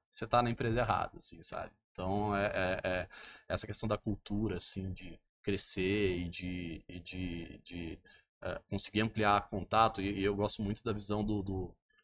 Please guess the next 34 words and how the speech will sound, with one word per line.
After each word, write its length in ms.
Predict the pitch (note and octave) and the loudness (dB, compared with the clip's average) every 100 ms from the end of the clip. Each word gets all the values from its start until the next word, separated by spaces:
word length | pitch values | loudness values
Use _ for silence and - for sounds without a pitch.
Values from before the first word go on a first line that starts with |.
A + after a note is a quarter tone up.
| _ _ | _ _
do 60 | F#2+ | -4
círculo 800 | - G#2 - G#2+ G#2 G2 F2+ F2+ - _ | -2 -2 -4 -2 -2 0 -2 -6 -14 _
virtuoso, 600 | A#2 B2+ A#2+ G#2 F#2 F2 | -2 0 4 4 4 2
né? 100 | G2+ | 0
Então, 340 | G2 A2 G#2 - - _ | 0 0 -2 -4 -14 _
quanto 220 | - A#2 A#2+ | -4 0 4
maior 200 | B2 C#3+ | 8 8
eu 60 | C#3 | 6
cresço, 360 | B2+ C#3+ - | 4 4 4
mais 160 | B2+ B2+ | 2 2
impacto 400 | B2+ B2 - A2 | 2 0 0 -2
eu 60 | |
gero, 520 | F#2 A2 A#2 B2+ C3+ - - - - | 0 4 6 6 4 2 -6 -8 0
é, 160 | G#2 | 4
mais 160 | G#2+ B2+ | 6 6
oportunidade 580 | C#3 B2 B2 G#2+ A2+ - | 4 2 2 4 4 4
pra 140 | A2+ | 0
quem 180 | - A2+ | 2 2
tá 160 | - | 2
trabalhando 640 | A2 A2+ A2 G#2 A2 G#2+ G2+ - | 2 4 6 6 6 4 0 8
com 340 | A#2+ C#3+ D3 | 12 12 12
o 40 | |
iFood, 680 | A2 - A2+ A2+ G#2+ G2+ F#2 _ _ _ _ - | 10 8 2 2 2 -2 -4 _ _ _ _ -2
é, 180 | F#2 D#2+ | 0 4
gera, 580 | G#2+ G#2+ C3 C#3 C3+ C#3 - - - | 8 10 12 10 8 4 -6 -12 2
é, 580 | G2+ G2 G2 F#2+ F2+ - _ _ _ | 8 10 10 8 4 0 _ _ _
e 80 | A2 | 2
é, 180 | A2+ - | 4 6
e 80 | A2 | 8
é 120 | A2+ | 8
uma, 380 | A#2+ B2 A#2+ A#2+ | 8 8 8 8
uma 220 | A2+ A#2 | 6 2
coisa 320 | - A#2+ A2+ | 2 2 4
positiva, 640 | A2+ A#2+ A#2+ - A#2+ C3+ | 4 2 2 0 2 2